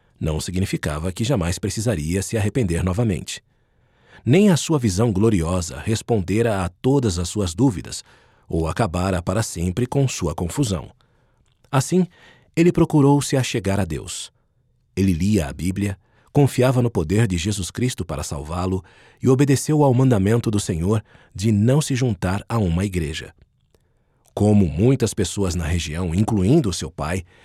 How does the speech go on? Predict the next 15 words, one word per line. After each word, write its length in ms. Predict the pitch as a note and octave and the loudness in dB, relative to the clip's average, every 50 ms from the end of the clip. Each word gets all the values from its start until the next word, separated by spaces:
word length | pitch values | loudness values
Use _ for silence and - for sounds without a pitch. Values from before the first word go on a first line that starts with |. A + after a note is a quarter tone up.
| - - - _ - | -20 -20 -20 _ -2
Joseph 320 | F#2 A2 D3 D3+ E3 D#3 - | 0 2 2 2 2 -2 -2
acreditava 640 | - C3+ - - D3+ C3+ C3 - - C#3 C3+ B2+ B2+ | -2 -2 0 0 0 0 0 0 0 0 0 0 -2
que 120 | - - | -2 -4
Deus 320 | G#2 G2 B2+ C#3 D3+ C#3+ - | -2 2 2 4 2 2 -2
pode 320 | - - C#3+ D3+ D#3 C3 | -4 -2 0 0 0 2
revelar 440 | C3 B2+ C3 A2+ A2+ G#2 A2 A#2 - | 2 2 2 2 2 2 2 0 0
conhecimento 800 | - B2+ C3 C3 B2 - - G#2 E2+ F2+ G#2+ A2+ - - F2 - - - - - - - _ | 0 0 2 2 0 0 -2 -2 -2 0 -2 -2 -2 -4 -4 -6 -8 -16 -20 -20 -20 -4 _
por 160 | - D#3+ C#3+ | 2 4 4
meio 380 | C3 B2+ C#3+ D#3 D#3+ D#3 D3+ C#3 | 4 4 4 4 4 4 2 2
de 120 | A2+ C3 | 2 2
objetos 640 | B2 A2+ G2+ E2+ F2+ G#2 G#2+ A2 - - G2 - | 0 2 0 0 0 0 0 0 -2 -2 -4 -6
como 300 | - - G2+ F2 E2 C#2 | -4 -2 -2 -2 -2 -2
varas 500 | C2+ D#2 E2+ G#2+ A#2 A#2+ A#2+ A#2 A2+ F#2 | -4 -4 -2 0 0 2 2 0 0 -2
e 80 | F#2 F#2 | -2 -4
pedras, 540 | F2+ - A2+ A2 F#2 - G1+ - - - | -2 -2 0 0 -2 -2 -6 -10 -12 -14